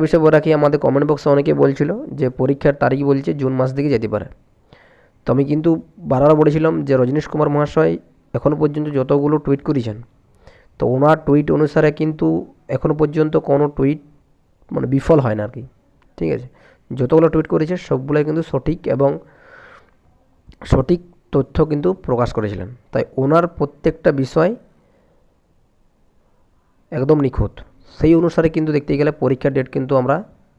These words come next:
জানতে পারছি যে আঠারো তারিখ থেকে আমাদের পরীক্ষা কিন্তু সম্পূর্ণ পরীক্ষাগুলো কিন্তু শুরু হচ্ছে। পেপার ওয়ানের পরীক্ষা শুরু হচ্ছে আঠারো পাঁচ এবং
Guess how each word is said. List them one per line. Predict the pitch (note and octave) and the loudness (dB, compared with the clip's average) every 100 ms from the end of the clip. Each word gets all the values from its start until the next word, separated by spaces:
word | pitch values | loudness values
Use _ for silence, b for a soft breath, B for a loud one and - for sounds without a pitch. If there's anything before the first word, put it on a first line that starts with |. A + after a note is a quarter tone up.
| _ _ - | _ _ -6
জানতে | B2+ A#2+ C#3 | -2 0 2
পারছি | C#3 C3 - F#3+ C#3+ | 2 0 -6 -6 0
যে | |
আঠারো | A#2+ C3+ C3 | 2 2 0
তারিখ | C3 | -2
থেকে | - C3+ | 0 0
আমাদের | C3 C3+ | 0 0
পরীক্ষা | A#2+ A#2 C3+ | -2 -2 -4
কিন্তু | C3+ B2+ | -4 -6
সম্পূর্ণ | C#3+ B2+ A#2+ B2+ A#2 | -6 -6 -4 -4 -4
পরীক্ষাগুলো | A2 - A#2 A#2+ | -4 -4 -2 -2
কিন্তু | B2 A#2+ | -4 -4
শুরু | B2 G#2+ | -4 -4
হচ্ছে। | G2+ - - | -6 -10 -8
পেপার | A2+ C3+ B2 | -4 0 2
ওয়ানের | B2 B2+ | 2 0
পরীক্ষা | B2 B2+ C3 | -2 -4 -2
শুরু | C3+ | -2
হচ্ছে | B2+ B2+ | -2 -2
আঠারো | G#2+ C3 | 0 -2
পাঁচ | C3+ D#3+ - _ b b b b b b b | 0 -2 -4 _ b b b b b b b
এবং | - A#2 | -2 0